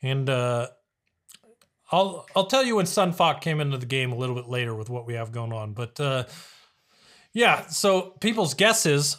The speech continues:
thirty-two percent, or so, sorry, thirty-three percent were on the same, uh, boat as you and said Tusken Shaman was not an Erodium character.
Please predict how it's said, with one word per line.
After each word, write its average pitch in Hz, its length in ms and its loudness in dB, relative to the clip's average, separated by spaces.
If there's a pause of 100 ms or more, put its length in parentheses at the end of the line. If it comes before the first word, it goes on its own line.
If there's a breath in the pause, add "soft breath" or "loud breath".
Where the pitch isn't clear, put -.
thirty-two 233 680 2
percent, 196 480 0 (300)
or 156 120 0
so, 175 240 0
sorry, 151 360 2
thirty-three 220 540 0
percent 180 420 -2
were 151 140 2
on 143 100 2
the 127 60 -2
same, 156 360 -2
uh, 135 100 0
boat 131 280 -2
as 113 180 -6
you 123 260 -2
and 117 120 -6
said 127 240 -4
Tusken 143 340 -4
Shaman 117 540 -4
was 120 160 -8
not 131 240 0
an 120 140 -2
Erodium 110 480 -8
character. 120 540 -12